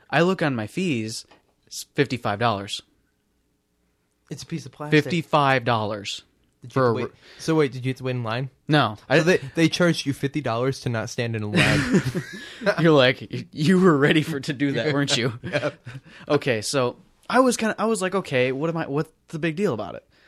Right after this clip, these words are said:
Speaker 1: Like, this thing better do something, right?
Speaker 2: Right.
Speaker 1: So I get to school, I find out actually how much it does.
Speaker 2: Okay.
Speaker 1: This card is a credit card, debit card, allows me to, excuse me, it gets, it allows me to go into so many different places.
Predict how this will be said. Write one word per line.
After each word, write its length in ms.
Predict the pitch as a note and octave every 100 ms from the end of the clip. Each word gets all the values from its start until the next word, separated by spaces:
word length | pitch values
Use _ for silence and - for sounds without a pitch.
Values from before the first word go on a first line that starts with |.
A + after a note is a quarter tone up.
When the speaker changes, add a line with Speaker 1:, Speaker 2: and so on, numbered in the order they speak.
| _ _ -
Speaker 1:
Like, 160 | C3+ -
this 160 | C#3+
thing 140 | E3+ D3
better 160 | B2+
do 120 | B2 D3+
something, 320 | A2+ G2+ -
right? 280 | A#2 C#3+ - -
Speaker 2:
Right. 120 | D3+
Speaker 1:
So 100 | E3
I 60 | F3+
get 100 | D3
to 80 |
school, 160 | C3 C#3+
I 80 | A#2+
find 220 | C#3+ B2+
out 80 | A2
actually 260 | A2+ A#2+
how 100 | G#2+ A#2
much 140 | A2
it 140 | G#2
does. 480 | B2+ A#2 F#2+ - - _ _ _ _ _ _ _
Speaker 2:
Okay. 100 | C3+
Speaker 1:
This 160 | C#3+ D3+
card 340 | - E3 E3
is 160 | C3+ A#2
a 40 |
credit 320 | - B2 B2+
card, 260 | D3+ D#3 D3
debit 240 | A#2 G#2+
card, 400 | - A#2 A2 A#2+ - _ _
allows 260 | B2+ B2+ C3+
me 80 | C#3
to, 80 | B2 _ _ _ _ _ _ -
excuse 280 | - B2
me, 80 | C3
it 40 | B2+
gets, 220 | C#3 - D3+ -
it 160 | C#3
allows 300 | C#3+ C#3 F3
me 80 | E3
to 80 | C3
go 120 | B2+
into 120 | A#2
so 240 | G#2 - C#3
many 100 | B2+
different 220 | A#2 A2
places. 420 | - B2 - -